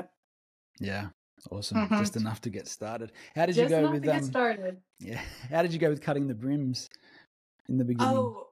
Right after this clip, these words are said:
Speaker 1: oh, well, I, actually, I did have that, the Randall, that, that cutter too, I guess. That
Speaker 2: Mm-hmm.
Speaker 1: was, that was in my little pack of things. I think I,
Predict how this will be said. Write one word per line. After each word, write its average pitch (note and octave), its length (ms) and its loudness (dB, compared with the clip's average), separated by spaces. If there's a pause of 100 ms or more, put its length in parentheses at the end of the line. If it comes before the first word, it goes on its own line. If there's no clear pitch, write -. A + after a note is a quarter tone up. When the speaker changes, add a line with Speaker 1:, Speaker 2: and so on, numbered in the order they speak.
(100)
Speaker 1:
oh, E4 240 0
well, D4 240 -4
I, B3+ 160 -4
actually, D4 280 -6
I F4+ 80 -4
did F4 160 -8
have D4 200 -2
that, G3 280 -4
the G#3 440 -2 (240)
Randall, A3+ 1080 2
that, G3+ 420 2 (100)
that G#3+ 220 0
cutter G3+ 260 -2
too, F3+ 260 -6
I E3+ 100 -8
guess. F3+ 260 -6
That G3 160 2
Speaker 2:
Mm-hmm. - 60 2
Speaker 1:
was, C#3 320 -2 (440)
that G#3+ 140 4
was G3+ 140 -2
in G#3 400 -6
my G3 200 -2
little F3+ 200 0
pack F3+ 340 -2
of F#3+ 100 -8
things. F#3 560 -8 (380)
I A#3 60 -4
think C#4 200 4
I, C4+ 220 0